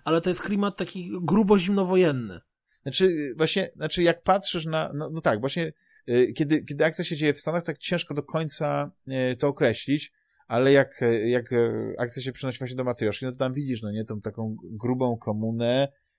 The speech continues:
Speaker 2: to, to w jaki sposób, zresztą, no widać, że, y, gdyby, gdyby tę grę na przykład, nie wiem, pisali Amerykanie, ludzie, którzy nigdy tej komuny nie przeżyli, to by się tego nie dało tak,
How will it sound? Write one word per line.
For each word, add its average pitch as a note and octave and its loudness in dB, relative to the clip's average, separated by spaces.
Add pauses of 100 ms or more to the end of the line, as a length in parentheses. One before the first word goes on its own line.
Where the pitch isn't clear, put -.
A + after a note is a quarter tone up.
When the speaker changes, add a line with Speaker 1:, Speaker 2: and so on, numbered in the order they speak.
(160)
Speaker 2:
to, A#2 4
to A#2+ -2
w A2 -8
jaki A#2+ 0
sposób, C3+ -6
zresztą, D3 0 (340)
no C3 -2
widać, D#3+ 2
że, C#3 4
y, B2+ 0
gdyby, C#3+ 0
gdyby C#3+ -4
tę D3 -2
grę C#3+ 0
na C3+ -2
przykład, C3 -10
nie C3 -4
wiem, A2+ -4
pisali C3 -6
Amerykanie, B2+ -2
ludzie, A#2 -6
którzy A#2 -10
nigdy B2 -6
tej B2+ -4
komuny B2 -6
nie A#2 -12
przeżyli, B2 -12
to C3 -4
by A#2+ -8
się A#2 -10
tego B2+ -2
nie B2+ -4
dało B2 0
tak, A#2 -8